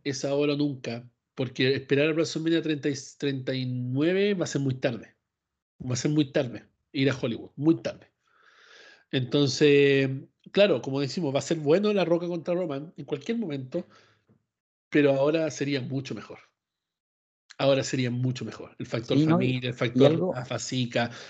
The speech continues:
Speaker 1: eh, eh,
Speaker 2: Exacto,
Speaker 1: Rikichi,
Speaker 2: eso.
Speaker 1: eh, lo-, los, ¿cómo se llama? Los usos. De hecho, el mismo Rikichi,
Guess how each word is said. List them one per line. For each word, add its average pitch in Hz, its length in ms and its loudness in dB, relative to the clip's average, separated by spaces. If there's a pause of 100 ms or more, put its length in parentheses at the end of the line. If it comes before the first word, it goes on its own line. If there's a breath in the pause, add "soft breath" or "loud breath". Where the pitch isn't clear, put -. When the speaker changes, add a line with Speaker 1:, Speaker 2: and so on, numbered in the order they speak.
(180 loud breath)
Speaker 1:
eh, 127 80 2 (100)
eh, 120 160 2 (140)
Speaker 2:
Exacto, 113 100 -2
Speaker 1:
Rikichi, 123 640 0
Speaker 2:
eso. 117 80 -6 (460 loud breath)
Speaker 1:
eh, 120 800 2
lo-, 120 280 2
los, 117 200 2
¿cómo 127 200 0
se 123 120 0
llama? 123 100 2
Los 120 160 6
usos. 131 480 4 (200 loud breath)
De 139 80 6
hecho, 139 160 2
el 127 80 4
mismo 156 240 4
Rikichi, 135 580 -4